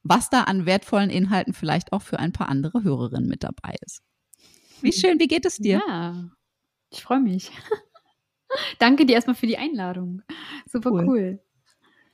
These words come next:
Speaker 1: Sehr, sehr, sehr gerne. Ähm, l-, ich würd ganz gern einmal vorne anfangen, weil ja tatsächlich so von der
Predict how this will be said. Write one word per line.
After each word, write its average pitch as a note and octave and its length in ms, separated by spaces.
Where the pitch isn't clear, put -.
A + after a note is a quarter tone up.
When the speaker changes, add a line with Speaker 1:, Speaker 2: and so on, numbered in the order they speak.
Speaker 1:
Sehr, E3 280
sehr, - 160
sehr F3 260
gerne. E3+ 400
Ähm, B3 440
l-, - 280
ich - 160
würd C4 160
ganz D#4+ 220
gern C4 160
einmal D#4 260
vorne C#4 400
anfangen, G#3 600
weil A3+ 360
ja G#3 200
tatsächlich A#3 580
so G#3 120
von G#3+ 300
der G3+ 420